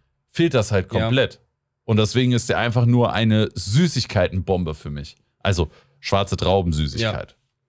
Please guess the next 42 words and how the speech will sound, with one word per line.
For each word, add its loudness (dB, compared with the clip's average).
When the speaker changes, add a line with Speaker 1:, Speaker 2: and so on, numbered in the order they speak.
Speaker 1:
um -6
präzise -6
zu -14
sein. -12
Speaker 2:
Deswegen, -6
also -4
ich -10
muss -6
Speaker 1:
Aber 0
Speaker 2:
sagen -6
Speaker 1:
trotzdem -2
sehr -2
geiles -4
Ding. -4
Also -2
ich 0
Speaker 2:
Ja. -2
Speaker 1:
seh 2
den 0
in 2
Mischung 0
bei 0
mir 0
sehr, -2
sehr -2
oft -2
am -4
Start. -8
Speaker 2:
Auf -6
jeden -2
Fall. -6
Speaker 1:
Ja. -10
Speaker 2:
Sehr, -4
sehr 6
Speaker 1:
Blaze, 0
Speaker 2:
häufig. -2
Speaker 1:
muss 0
man 0
natürlich 0
noch 0
dazu 0
sagen, 0